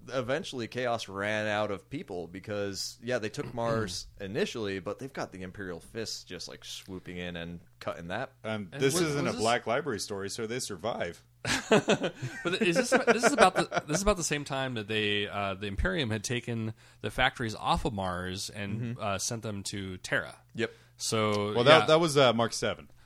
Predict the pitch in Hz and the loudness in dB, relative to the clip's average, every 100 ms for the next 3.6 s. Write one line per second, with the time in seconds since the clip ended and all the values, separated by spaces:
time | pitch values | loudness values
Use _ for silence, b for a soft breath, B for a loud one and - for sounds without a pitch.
0 | b b - - - - 110 135 143 165 | b b -20 -20 -20 -20 -12 -10 -10 -10
1 | - 113 110 - 104 101 123 98 92 87 | -10 -6 -6 -6 -8 -4 -4 -4 -6 -6
2 | 80 76 107 95 92 98 - - - - | -8 -10 -8 -8 -10 -12 -14 -16 -20 -20
3 | - - 117 113 110 107 | -20 -2 2 6 4 2